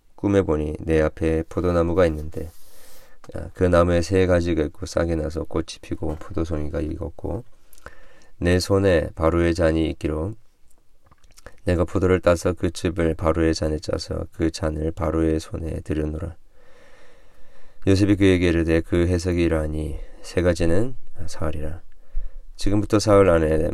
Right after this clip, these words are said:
바로가 당신의 머리를 들고 당신의 전적을 회복시키리니 당신이 그 전에 술 맡은 자가 되었을 때에 하던 것 같이 바로의 잔을,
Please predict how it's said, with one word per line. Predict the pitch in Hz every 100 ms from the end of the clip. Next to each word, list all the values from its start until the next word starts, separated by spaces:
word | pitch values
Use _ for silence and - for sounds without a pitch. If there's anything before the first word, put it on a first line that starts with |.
| -
바로가 | 80 82 82 82 87
당신의 | 90 85 87 87
머리를 | 85 85 87 90
들고 | - 82 82 78 -
당신의 | - 82 80 82 80
전적을 | - 82 80 80 87
회복시키리니 | 82 85 - 80 78 76 82 - - - - - - - - -
당신이 | - 92 101 101
그 | 95 95
전에 | 98 95 92 90
술 | - 110 101
맡은 | 98 - 95
자가 | 90 82 82
되었을 | 80 78 - 78 78
때에 | - - - 78 82
하던 | 82 82 82
것 | 80
같이 | - - - 67
바로의 | - 78 82 82
잔을, | 80 78 110